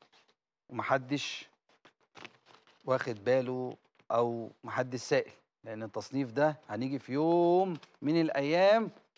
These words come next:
إن شاء الله ن-، يعني نوصل له، لأن أنت لو خدت، آه، أول المجموعة هتوصل له، ساعتها بقى تفكر تلاعب مين هتبقى محسومة. أدي التصنيف: السنغال، تونس،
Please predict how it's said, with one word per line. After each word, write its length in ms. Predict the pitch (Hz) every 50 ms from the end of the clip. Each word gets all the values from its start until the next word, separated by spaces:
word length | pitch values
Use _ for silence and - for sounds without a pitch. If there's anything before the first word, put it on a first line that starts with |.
| _ _ _ _ _ _ _ _ _ _ _ _ _ 135
إن 40 |
شاء 200 | - - 196 185
الله 160 | 180 175 190 190
ن-، 100 | 180 165
يعني 340 | 143 143 123 127 135 139
نوصل 360 | 147 143 135 - - 202 202 165
له، 160 | 127 107 101 - - _ _ _
لأن 220 | - 123 123 131 151
أنت 340 | 175 185 156 - 160 135 - - - - _ _ _ -
لو 140 | 110 123 123
خدت، 480 | - 170 185 180 - - - 143 - -
آه، 240 | 117 120 117 113 -
أول 320 | - 165 185 180 180 156
المجموعة 720 | 151 135 131 131 123 120 156 202 220 240 262 269 - 269 262
هتوصل 380 | - 339 277 220 - 277 262 214 185
له، 80 | 180 156 - _ _ _ _ _ _ _ _ _ _
ساعتها 360 | - - 135 156 180 147 170 147
بقى 200 | 180 180 175 151
تفكر 340 | - 190 190 - 180 156
تلاعب 380 | 135 - 151 185 190 190 180 156
مين 260 | 190 226 269 415 392
هتبقى 320 | 226 - - 220 190 208 208
محسومة. 480 | 175 151 - - 220 208 160 135 131 - - _ _ _ _ _ _ _ _ _ _ _ _ _ _ _ _ _ _ _ _ _ _ _ _ _ _ _ - 135
أدي 140 | 139 147
التصنيف: 500 | 151 - 139 120 - - 175 214 226 214
السنغال، 680 | - - - 165 156 151 143 170 185 214 240 269 302 415 - - _ _ _ _ _ _ _ _
تونس، 540 | - 165 196 220 247 254 277 294 - - -